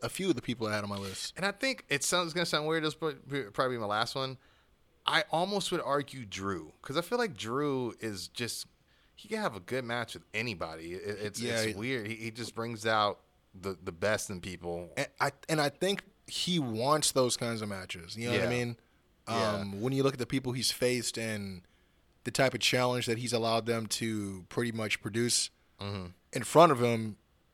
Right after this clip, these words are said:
Speaker 1: in his matches, it's, it's, I mean, I, again, that's why, for me, watching as a fan, I'm like, I like, I like what he's been doing, 'cause he's been not only under,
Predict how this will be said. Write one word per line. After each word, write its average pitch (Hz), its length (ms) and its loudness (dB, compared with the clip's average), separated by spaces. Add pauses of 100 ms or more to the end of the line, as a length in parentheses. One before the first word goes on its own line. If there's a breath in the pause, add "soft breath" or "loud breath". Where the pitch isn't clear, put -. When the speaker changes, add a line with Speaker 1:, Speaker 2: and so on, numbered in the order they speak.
(260)
Speaker 1:
in 143 100 -2
his 117 140 -2
matches, 120 560 4
it's, 107 240 -2
it's, 107 300 0 (140)
I 123 100 -4
mean, 127 380 -2
I, 131 120 0 (200)
again, 151 220 6
that's 135 180 6
why, 135 360 8 (380 loud breath)
for 143 120 4
me, 190 220 10
watching 139 360 10
as 123 100 4
a 123 40 -4
fan, 127 320 0
I'm 123 140 0
like, 117 340 2
I 127 80 0
like, 131 260 6
I 120 60 -2
like 127 220 2
what 131 80 4
he's 120 100 0
been 120 140 -2
doing, 127 260 6
'cause 110 100 -2
he's 120 120 -2
been 123 160 -4
not 127 160 4
only 127 220 4
under, 123 280 -2